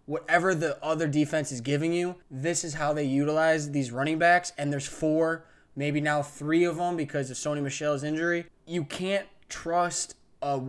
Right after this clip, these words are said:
New England running back that doesn't involve the pass game that much.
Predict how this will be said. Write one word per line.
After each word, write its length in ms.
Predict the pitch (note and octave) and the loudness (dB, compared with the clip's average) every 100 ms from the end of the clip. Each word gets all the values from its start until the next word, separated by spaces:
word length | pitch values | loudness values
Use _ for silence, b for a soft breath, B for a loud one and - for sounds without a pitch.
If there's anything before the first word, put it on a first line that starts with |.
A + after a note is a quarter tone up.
| C3+ _ _ | -10 _ _
New 320 | D#3+ D3+ D#3 E3 | -6 0 2 4
England 480 | E3+ E3+ D#3 C#3+ | 2 2 0 2
running 300 | C#3 D3+ E3 | 4 4 4
back 380 | E3 F3 F#3+ - b - | 6 6 4 -2 b -2
that 180 | D3 B2 C#3+ - _ | -2 -2 -8 -20 _
doesn't 400 | F#3 F#3+ F#3 F#3+ - - A#2 D3 C#3 _ _ - D#3+ | -2 0 0 -2 -8 -20 -16 -14 -16 _ _ -20 -4
involve 580 | F3 D3+ E3 E3 E3 D3 | 0 4 6 6 6 2
the 100 | C#3+ | -2
pass 340 | D3+ D3+ D3 | 0 0 0
game 220 | E3+ E3 | 0 2
that 180 | E3 E3+ | 2 4
much. 360 | E3+ E3+ - | 2 0 -2